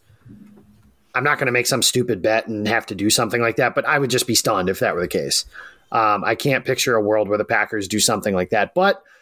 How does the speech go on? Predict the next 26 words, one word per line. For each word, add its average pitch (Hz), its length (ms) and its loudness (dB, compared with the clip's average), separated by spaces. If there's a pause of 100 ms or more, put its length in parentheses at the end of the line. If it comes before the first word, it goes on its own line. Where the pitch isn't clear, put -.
(300)
I 127 80 -2
do 165 160 2
think 170 280 0
when 151 140 2
we 143 80 2
talk 139 240 0
about 135 220 2
a - 100 -8 (140)
few 147 180 0
things, 147 460 0 (280)
maybe 127 260 2
the 143 80 0
Packers 143 380 0
value 120 340 2
that 135 180 0
position 123 420 0
a 113 60 2
little 110 260 0
bit 113 160 0
more 117 240 0
than 120 120 0
they 113 120 2
have 113 300 2
in 120 80 0
the 110 60 0
past. 135 500 0